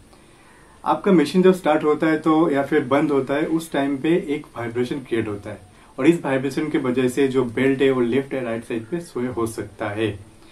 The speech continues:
लेकिन इसका एक limit होता है। आपको अच्छी तरह से जांच करना पड़ेगा कि ये limit के अंदर हो रहा है कि ज़्यादा, लिमिट से ज़्यादा हो रहा है। तो अगर limit के अंदर है तो ये कोई problem नहीं है, आप दोनों side पे जो adjuster होता है, एडजस्टर को थोड़ा सा adjust करने से ये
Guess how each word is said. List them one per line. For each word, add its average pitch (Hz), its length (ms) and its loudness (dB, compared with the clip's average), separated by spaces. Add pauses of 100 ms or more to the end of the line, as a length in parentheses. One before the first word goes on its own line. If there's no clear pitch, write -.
(220)
लेकिन 156 360 2
इसका 135 200 0
एक 185 120 6
limit 135 300 2
होता 104 220 -4
है। 92 100 -14 (480)
आपको 123 240 2
अच्छी 175 260 4
तरह 170 160 4
से 175 100 4
जांच 143 280 0
करना 151 220 -2
पड़ेगा 139 360 0
कि 160 340 -8
ये 170 240 2 (280)
limit 135 300 0
के - 80 0
अंदर 139 260 2
हो 151 120 0
रहा 160 120 2
है 175 80 0
कि 175 140 0
ज़्यादा, 123 440 -2 (300)
लिमिट 127 200 -4
से 185 100 -2
ज़्यादा 117 280 0
हो 104 120 -2
रहा 95 100 -10
है। 95 100 -16 (280)
तो - 40 -2
अगर 127 140 2
limit 156 340 2
के - 80 2
अंदर 165 280 4
है 127 60 -4
तो 139 120 -6
ये 165 80 0
कोई 160 160 2
problem 131 420 0
नहीं 127 240 4
है, 139 180 -2 (300)
आप 120 180 -2
दोनों 123 260 -2
side 127 200 -2
पे 135 60 0
जो 123 120 0
adjuster 120 400 -2
होता 127 220 0
है, 165 60 0
एडजस्टर 123 320 -6
को 127 140 -4
थोड़ा 127 180 -2
सा 123 160 -2
adjust 113 300 -6
करने 113 220 -6
से 170 120 -2
ये 147 160 -2